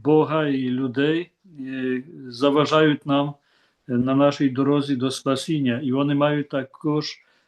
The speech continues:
своє так зване свято. І воно є на, на кануні, напередодні всіх святих. Тобто темні сили реагують на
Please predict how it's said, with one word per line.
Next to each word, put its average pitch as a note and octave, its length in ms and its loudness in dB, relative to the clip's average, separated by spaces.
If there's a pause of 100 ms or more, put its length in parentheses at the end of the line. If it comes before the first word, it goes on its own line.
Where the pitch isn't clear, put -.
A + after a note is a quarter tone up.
своє C#3+ 640 4 (240)
так C3+ 180 0
зване C#3 320 0
свято. C3 640 -2 (840)
І D3+ 340 2
воно E3+ 280 6
є F3 220 6
на, D#3+ 440 0
на D3+ 420 -4
кануні, E3+ 640 2 (100)
напередодні D3+ 1000 -2 (200)
всіх A#3+ 340 4
святих. B2 540 0 (760)
Тобто C3+ 300 -2
темні F#3 460 4
сили D#3 600 4
реагують D3+ 880 0 (840)
на D#3 520 2